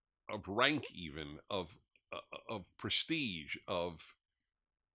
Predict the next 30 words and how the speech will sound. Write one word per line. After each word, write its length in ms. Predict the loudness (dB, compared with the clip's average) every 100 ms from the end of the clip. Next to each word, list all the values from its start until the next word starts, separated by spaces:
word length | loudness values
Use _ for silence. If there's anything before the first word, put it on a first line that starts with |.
| -20 _ _ _ _ _
of, 160 | -2 -2 4
and 180 | 4 4 4
obviously 640 | 8 8 6 2 2 0 2
more 240 | 4 4
than 160 | 4 2
anything, 400 | 2 0 -4 -4
of 140 | -4
commitment. 540 | 2 4 4 0 -14 -16 _ _ _ _ _ _ _ _ _ _ -4
My 140 | 0
girlfriend, 800 | 2 8 8 8 6 4 4 2 -4 -12 _ 0
girlfriends 720 | 4 4 4 2 2 0 -6 _ -4
come 180 | 0 2
and 160 | 2
go. 460 | 4 4 4 -6 -16 _ _ _ _ _ _ _ _ _ _ _ -20 -10
So, 200 | -2 0
well, 320 | 4 2 0 -8
I 40 |
mean, 140 | -6
obviously 380 | -4 -4 -6 -8
people 300 | -8 -8 -8
divorce, 500 | -8 -4 0 0 0
but 160 | -4 -8
it's 500 | -8 _ _ -18 -16 -12
not, 160 | -12 -12 -20 -20 -20 _ _ _ -8
it's 100 | -2
not 160 | -2
the 80 | -2
same 240 | -2 -2 -4
thing 320 | 0 0 0
because 680 | -6 -4 0 2 2 0